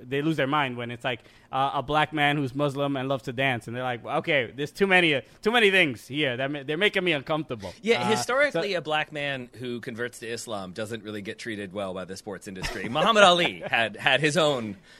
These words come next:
Speaker 2: sort of
Speaker 1: Yeah,
Speaker 2: issues
Speaker 1: yeah,
Speaker 2: with the
Speaker 1: yeah.
Speaker 2: government and the media. So yeah, it's not
Speaker 1: Okay.
Speaker 2: always a,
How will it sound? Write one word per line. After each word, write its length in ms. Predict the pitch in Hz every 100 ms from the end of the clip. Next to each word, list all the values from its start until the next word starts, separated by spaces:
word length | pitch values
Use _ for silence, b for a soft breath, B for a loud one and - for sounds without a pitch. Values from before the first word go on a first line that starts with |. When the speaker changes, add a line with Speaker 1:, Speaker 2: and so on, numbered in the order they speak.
| B
Speaker 2:
sort 220 | - 131 120
of 80 |
Speaker 1:
Yeah, 180 | 165 202
Speaker 2:
issues 140 | 185 156
Speaker 1:
yeah, 40 |
Speaker 2:
with 120 | 165
the 60 | 165
Speaker 1:
yeah. 40 |
Speaker 2:
government 360 | 151 151 135 123
and 120 | 127
the 60 | 120
media. 380 | 110 104 95 85
So 180 | - 151
yeah, 360 | 180 190 110
it's 160 | 113 160
not 200 | 165 226
Speaker 1:
Okay. 80 | 208
Speaker 2:
always 460 | 185 160 143 - - b b b b 143
a, 360 | 135 123 110